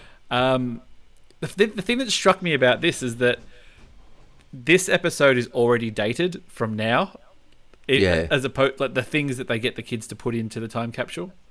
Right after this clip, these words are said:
Speaker 2: Yep, yep, yep.
Speaker 1: Um,
Speaker 2: Yeah, th-, th-, they should do another one. <laughs>
Speaker 1: <laughs> Yeah, they need to do another one. Like, they, they put in, like, a, a, a C D, uh, you know,
Speaker 2: Yeah.
Speaker 1: <laughs> like, uh, and, um,
Speaker 2: Not in its cover too, by the way,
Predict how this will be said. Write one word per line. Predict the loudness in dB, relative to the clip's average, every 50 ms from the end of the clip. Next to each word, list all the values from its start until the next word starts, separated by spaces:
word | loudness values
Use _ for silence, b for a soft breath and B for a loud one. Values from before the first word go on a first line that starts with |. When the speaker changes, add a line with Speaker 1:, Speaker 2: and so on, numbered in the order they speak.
| -18 -4 4
Speaker 2:
Yep, | 6 8 8 8 6 0 -18 -16 -10 -2
yep, | 0 2 2 0 -2 -8 -18 -20 -20 -20 -20 -20 -20 -20 -20 -8 -2
yep. | -2 -2 -2 -2 -8 -14 -20 -20 -18 -18 -18 -18 -18 -20 -20 -20 -20 -12 -8 -4
Speaker 1:
Um, | -2 -2 0 2 4
Speaker 2:
Yeah, | 4 4 4
th-, | 4 2 -2 2
th-, | 2 0 2 4
they | 6 6 6
should | 4 2 -2 2
do | 2 4 4
another | 4 4 2 2 2
one. | 4 4 4 4 4 4
<laughs> | 2 0
Speaker 1:
<laughs> | 2 6
Yeah, | 10 10 10
they | 10 10 8
need | 6 4 4
to | 2
do | 2 4 4 4
another | 6 4 4 4 4 4
one. | 4 6
Like, | 6 6 8 8 6 6 4 4
they, | 4 4 6
they | 6 6 4
put | 6 6 4 6
in, | 6 6
like, | 6 4 4 2
a, | 2 2 2 0 0 -2
a, | -4 -4
a |
C | -4 -2 -2 0 2
D, | 4 4 4 4 4 2 -2 -8 -14 -12 -8
uh, | -6
you | -4 0 4 8 10
know, | 12 12 12
Speaker 2:
Yeah. | 10 10
Speaker 1:
<laughs> | 8 8
like, | 6 6 2 0
uh, | -2 0 2 4 4 4 4
and, | 2 2 2 0 0 2
um, | 2 2 2 2 0 -2 -6 -8 -12 -16 -20 -18 -18 -18 b b b b b b
Speaker 2:
Not | b 10 10 12 12 12
in | 12 12
its | 12 8
cover | 6 8 10 10 10 10 8 4
too, | 6 6 6 6 6 4
by | 4 4 4
the | 4
way, | 2 2 2 2 2